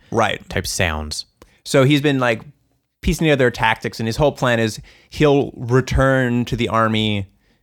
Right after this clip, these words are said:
Speaker 1: his own army and, like, the world army, I guess, once he sort of pieced enough this together that he can be a helpful, useful intelligence agent, basically.
Speaker 2: He also mentioned at one point, he said that the Chigs have no concept of life after death,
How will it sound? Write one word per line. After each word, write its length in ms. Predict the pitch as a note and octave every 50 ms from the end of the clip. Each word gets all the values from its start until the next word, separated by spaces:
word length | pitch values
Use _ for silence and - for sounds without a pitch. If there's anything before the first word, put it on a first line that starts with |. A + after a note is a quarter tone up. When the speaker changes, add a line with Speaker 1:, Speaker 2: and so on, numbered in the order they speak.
| _ _ _ _
Speaker 1:
his 200 | - C3 B2+ A2+
own 140 | A#2+ A#2 A2+
army 280 | A2+ A2 G#2+ G#2+ G#2+ G#2+
and, 80 | G2+ G2+
like, 140 | G2 G2 -
the 80 | G#2
world 320 | G2+ G2+ G#2+ G#2+ G#2 G2+ G2+
army, 260 | G2 G2 F#2+ G2 G2
I 80 | G2 G2
guess, 360 | F#2+ G2 F#2+ F#2+ F#2+ - - -
once 460 | - B2+ A#2 A2 B2 C3 B2 B2 - -
he 100 | B2+ A2
sort 180 | - A#2 A2
of 200 | G#2+ G#2 F#2+ - -
pieced 260 | - - B2+ - -
enough 140 | A#2+ A2 -
this 100 | A2 -
together 280 | - G#2+ G#2 G2+ G2+
that 40 | G2+ G2+
he 60 | G2
can 140 | - G#2 G2+
be 120 | G#2 G#2
a 40 | G2
helpful, 500 | - - G#2+ G#2 - - - G#2+ G#2 G#2
useful 420 | G2+ G2+ A2 G#2 - - G#2+ G#2
intelligence 520 | G2 G2 - - G#2 G#2+ G#2 - - - -
agent, 260 | - - - C#3+ C3
basically. 480 | - - C3 - - - - - D3 C3+ -
Speaker 2:
He 120 | - C3+
also 260 | C#3 D3+ D#3+ - - D3
mentioned 320 | C3+ B2 A#2+ - - G#2+
at 80 | - -
one 160 | G2+ G2+ G2+
point, 380 | F#2+ - F#2+ F2+ F2+ - -
he 140 | - - A2+ G#2
said 220 | - G2+ G2 F2+
that 280 | G2 F2+ - _ _ -
the 100 | - G2
Chigs 380 | - - - A2 A2 G#2 G2+
have 140 | G#2 G2+ F#2+
no 180 | G2 G2 G2 G2
concept 560 | - - - F2+ F#2 F2+ - F#2 F2+ - -
of 160 | F2 F2 -
life 260 | E2+ E2+ F2 F2 - -
after 280 | E2+ E2+ - - - E2
death, 440 | - E2+ F2 A#2 D#3+ - - -